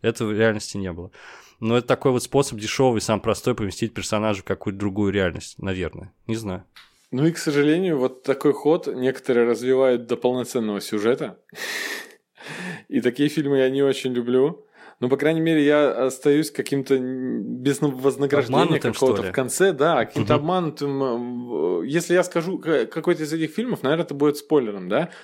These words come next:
Speaker 2: Но
Speaker 1: Да, типа в конце, оказывается, это все сон был? А это, блин, не, не говори. Я... и прям, ну, фильмов таких дофига прям.
Speaker 2: Когда
Speaker 1: Прям много.
Speaker 2: весь фильм был сном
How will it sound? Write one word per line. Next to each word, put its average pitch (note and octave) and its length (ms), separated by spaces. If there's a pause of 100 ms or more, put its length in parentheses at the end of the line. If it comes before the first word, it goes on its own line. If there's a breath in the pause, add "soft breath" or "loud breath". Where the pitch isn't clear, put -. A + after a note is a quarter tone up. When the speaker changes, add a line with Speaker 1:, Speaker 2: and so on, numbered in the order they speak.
Speaker 2:
Но C#3+ 420
Speaker 1:
Да, C3 320
типа C3+ 240
в - 40
конце, C#3+ 260
оказывается, F3 480
это D3+ 180
все E3+ 160
сон G#3+ 260
был? A#2 200
А C3+ 60
это, B2+ 140
блин, B2+ 220
не, B2 140
не A2+ 160
говори. B2 400
Я... A#2+ 140
и C#3+ 120
прям, D3+ 240
ну, D3+ 100
фильмов F#3+ 280
таких D#3 260
дофига C3+ 400
прям. G#2+ 240
Speaker 2:
Когда C#3 240 (120)
Speaker 1:
Прям D#3+ 100
много. D#3 260
Speaker 2:
весь F#3 440
фильм C3 420
был A#2+ 160
сном C3+ 720